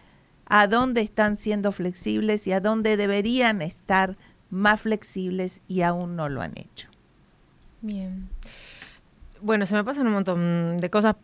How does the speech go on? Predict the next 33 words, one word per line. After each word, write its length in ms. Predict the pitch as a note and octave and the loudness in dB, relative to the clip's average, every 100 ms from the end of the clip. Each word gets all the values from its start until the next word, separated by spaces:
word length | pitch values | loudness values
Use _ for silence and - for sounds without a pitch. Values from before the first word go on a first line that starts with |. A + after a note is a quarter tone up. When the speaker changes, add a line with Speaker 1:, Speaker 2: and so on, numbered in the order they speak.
| _ | _
Speaker 2:
por 140 | A3 G#3 | 2 4
la 140 | G3+ | 4
cabeza, 300 | G#3+ G#3+ A3 | 4 4 4
Lidia. 520 | A3 A#3 B3+ B3+ A#3 - _ _ A3+ | 4 6 6 6 4 -4 _ _ -2
L-, 500 | G#3 G3+ G3+ G3+ - _ _ _ _ _ | 2 4 4 2 -2 _ _ _ _ _
en 440 | A#3 A3+ A3 G#3+ G#3+ | 6 8 8 8 6
cierto 320 | D4 D4 C#4+ | 2 2 0
punto 340 | D4 D4 E4 | 0 2 0
pienso 520 | - A#3+ A#3 G#3+ G#3 F3 | 2 2 2 2 -2 -2
que 140 | F#3 | -2
la 140 | F3+ F3 | -2 -2
flexibilidad 1040 | G#3 F#3+ - G#3 G3 G#3 A3+ A#3+ C#4+ F4 - - - | -4 -6 -6 -4 -2 0 2 2 0 -2 -10 -20 0
también 500 | G3+ G#3 A#3+ A3+ A3+ | 2 4 4 4 2
en, 220 | F3 E3+ G#3 | -2 -6 -4
dentro 300 | G3 G3+ G#3 | -4 0 2
de 60 | |
la 140 | G3 F#3 | 2 2
receta 680 | G#3 - A#3+ - A#3+ C4 - _ _ - | -2 -2 -4 0 0 0 -6 _ _ -2
tiene 200 | D4+ F#4 | 0 2
un 100 | B3+ | 0
poco 300 | B3+ D4+ D4+ | 0 -2 -6
como 300 | G#3 F#3+ F3 | -4 -2 -2
de 120 | E3+ | -4
confianza, 1040 | - F3 E3+ - A#3+ A#3+ B3 A#3+ C#4 D4 A#3 | -4 -6 -6 -6 -2 0 0 -2 0 0 0
¿no? 240 | G3+ A3+ | 0 0
En 140 | B3 | 0
el 120 | F3+ D#3 | 0 -4
devenir, 600 | D#3 D#3+ F3+ F#3+ F#3+ F3 | -6 -6 -4 -2 -2 -2
en 100 | E3 | -4
el 160 | E3+ | -4
universo, 480 | F3 F3 F3+ F3 F3+ | -4 -2 -2 -2 -4
en 60 | E3+ | -4
donde, 280 | E3 E3 | -4 -6